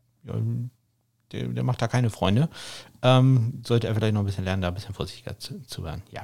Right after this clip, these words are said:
Also insgesamt drei Euro für die Eichhörnchen bei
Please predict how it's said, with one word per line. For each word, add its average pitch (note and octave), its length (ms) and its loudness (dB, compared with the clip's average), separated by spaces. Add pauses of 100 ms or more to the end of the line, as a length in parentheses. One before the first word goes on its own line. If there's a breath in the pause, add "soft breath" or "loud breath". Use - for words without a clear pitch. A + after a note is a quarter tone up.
(180)
Also G#3+ 260 4
insgesamt D3 500 2
drei C3 260 4 (240)
Euro G#2+ 440 2
für G2+ 300 -2
die A2 300 -4
Eichhörnchen F#2+ 500 -6
bei D#2+ 200 -4